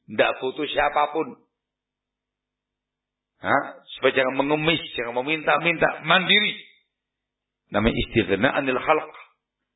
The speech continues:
Yang kedua, untuk menunaikan kewajiban dia, menafkahi diri sendiri, menafkahi istri, menafkahi anak-anak, menafkahi orang yang dia tanggung,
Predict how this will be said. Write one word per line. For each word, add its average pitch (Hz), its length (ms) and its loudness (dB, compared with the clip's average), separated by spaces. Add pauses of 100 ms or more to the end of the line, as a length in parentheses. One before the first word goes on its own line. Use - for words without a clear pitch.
(220)
Yang 190 320 0
kedua, 262 320 6 (480)
untuk 175 320 0
menunaikan 175 960 0
kewajiban 175 720 4
dia, 208 240 8 (480)
menafkahi 120 480 2
diri 123 240 0
sendiri, 139 360 2 (360)
menafkahi 123 480 2 (160)
istri, 147 320 -2 (160)
menafkahi 123 420 -2
anak-anak, 139 560 0 (380)
menafkahi 127 320 0
orang 135 240 6
yang 113 80 -10
dia 123 160 2
tanggung, 147 400 0